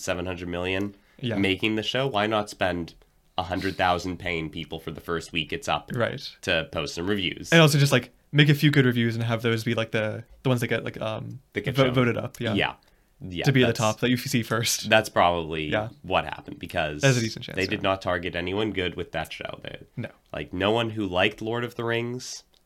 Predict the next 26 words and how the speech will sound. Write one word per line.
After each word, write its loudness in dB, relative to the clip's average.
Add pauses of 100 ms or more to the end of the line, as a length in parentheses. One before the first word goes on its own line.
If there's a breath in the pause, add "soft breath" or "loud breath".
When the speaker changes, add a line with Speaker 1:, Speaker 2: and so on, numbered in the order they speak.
(100)
Speaker 2:
Yeah. -4
Speaker 1:
should -2
have -4
really -2
liked -2
it. -8 (500)
Speaker 2:
Mm-mm. -2
Speaker 1:
And 2 (200)
if -4
you -2
weren't 0
a -10
fan 0
of -8
Lord -2
of -8
the -8
Rings, -4
then -2
there 0
was -6
no -2
reason -4
to -8
like -10
it. -16